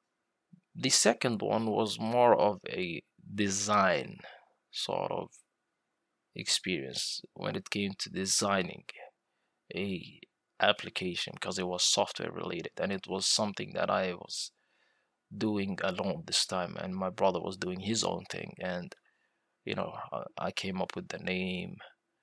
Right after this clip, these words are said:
uh, the logo design, which, uh, I enlisted a graphic designer to make for me. Those sort of things, and I made the prototype, at least the design prototype, where, you know, you could click around and use the application, but it's not really, like, functional sort of thing.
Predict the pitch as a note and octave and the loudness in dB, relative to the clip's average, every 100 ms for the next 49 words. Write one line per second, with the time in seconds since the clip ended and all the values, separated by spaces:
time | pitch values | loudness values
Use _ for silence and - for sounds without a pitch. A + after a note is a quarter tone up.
0 | _ _ _ - - G1+ D#2+ G2 F#2+ G2+ | _ _ _ -8 -6 -6 -6 -2 0 2
1 | G2+ G2+ F#2+ G2 G#2 G2 G2 F#2 - F2+ | 2 0 0 0 2 2 0 0 0 -2
2 | - - G#2+ - F2+ - - - _ - | -8 -14 -8 -4 -4 -6 -10 -18 _ -6
3 | G2+ F#2+ F#2+ G2+ - F#2 - _ _ _ | -2 -2 0 0 0 -2 -6 _ _ _
4 | _ - B2+ - - G#2 G#2 G2+ G2 G2+ | _ -12 -12 -8 0 0 0 -4 -4 -2
5 | G2 F#2+ F2+ - G2 F#2+ - F#2+ F#2 F#2 | -2 -2 -4 -4 -2 -4 -4 -2 -2 -4
6 | F#2+ _ _ _ _ _ _ _ - A3 | -6 _ _ _ _ _ _ _ -6 -2
7 | A#3+ - C#3 A2 - G#2+ G2 F#2+ F#2+ F#2 | 2 8 8 8 6 0 2 2 2 0
8 | G2 G2 - - A#2 A2+ G2+ G#2 G#2 G2+ | 0 -2 -6 -4 2 2 2 2 2 2
9 | - - G#2 G#2+ G2+ - F#2+ G2 G2+ A2 | -2 -6 -4 -2 -2 0 -2 0 2 2
10 | G2+ - F#2+ F#2 - G2 F#2+ - F2 F2+ | 2 -2 -2 -2 -2 -2 -2 -2 -4 -4
11 | F2+ G2 F#2 F#2 F2 F#2+ - G#2+ G2+ G#2+ | -4 -4 -4 -4 -6 -8 -6 -6 -4 0
12 | G2+ G2+ F#2 F2+ G2+ G#2 F#2+ G2+ - G2+ | 0 2 0 -4 -6 -4 -4 -4 -2 -2
13 | - F#3+ - - - G#3 F#2+ G2+ G2 F#2+ | -2 -4 -2 0 4 2 2 0 -2 -2
14 | - F2 F2 - - G2 G#2 - G#2+ A2 | 2 2 2 -2 -2 0 0 -4 -4 -6
15 | A2 - - G2+ G#2 - G2+ G#2 | -6 -6 -2 -2 -2 -4 -2 -2